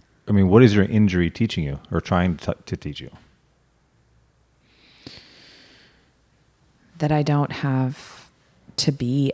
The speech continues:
Speaker 2: anything other than what I'm at in that moment. There's no reason. And, okay, so maybe I wouldn't say this if I was still competing. Maybe I wouldn't. Maybe if I had something to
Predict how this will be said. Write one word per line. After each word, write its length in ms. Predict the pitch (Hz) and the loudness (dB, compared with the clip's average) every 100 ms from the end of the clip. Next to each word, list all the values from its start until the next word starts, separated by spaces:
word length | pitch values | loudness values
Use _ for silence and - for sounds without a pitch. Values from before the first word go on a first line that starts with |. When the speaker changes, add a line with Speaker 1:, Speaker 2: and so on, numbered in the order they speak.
| - | -4
Speaker 2:
anything 800 | 139 135 127 - 127 123 135 - _ - | -4 -4 -8 -8 -6 -6 -8 -12 _ -8
other 300 | 135 127 123 | -6 -4 -4
than 480 | 127 - - 58 - _ _ | -6 -8 -8 -8 -10 _ _
what 160 | 135 135 | -6 -6
I'm 140 | 131 | -4
at 220 | 131 127 - | -6 -8 -10
in 140 | - 143 | -10 -8
that 280 | 123 - | -8 -10
moment. 320 | 123 117 101 - _ _ _ _ _ - | -10 -10 -10 -14 _ _ _ _ _ -4
There's 300 | 151 151 151 | 0 2 0
no 240 | 147 143 | 0 0
reason. 720 | 143 151 147 139 123 160 220 269 _ _ _ - - - - - | 0 0 -2 -2 -4 -2 -2 -6 _ _ _ -20 -20 -20 -12 2
And, 240 | 247 240 - | 4 2 0
okay, 180 | 220 208 | 0 2
so 140 | - | 2
maybe 240 | 196 202 233 | 2 4 4
I 60 | |
wouldn't 280 | 214 226 226 | 4 4 2
say 220 | - 131 | 0 0
this 460 | 135 180 - - - - | 2 0 0 -6 -8 -4
if 140 | 165 | 2
I 80 | 165 | 4
was 100 | 160 | 4
still 180 | - 156 | 0 -2
competing. 500 | 156 - 185 - 156 - - - - - - _ - - - _ 165 | -2 -2 -2 -2 -8 -16 -20 -20 -20 -20 -20 _ -20 -20 -20 _ -4
Maybe 220 | 151 151 | 0 2
I 20 | 170 | 2
wouldn't. 320 | 196 165 - - - - - | 2 0 -4 -18 -20 -20 -8
Maybe 260 | 160 156 170 | -4 0 0
if 140 | 170 | 2
I 60 | 160 | 0
had 260 | 160 151 - | 2 0 -2
something 300 | 156 160 151 | -4 -4 -2
to 120 | 151 | -4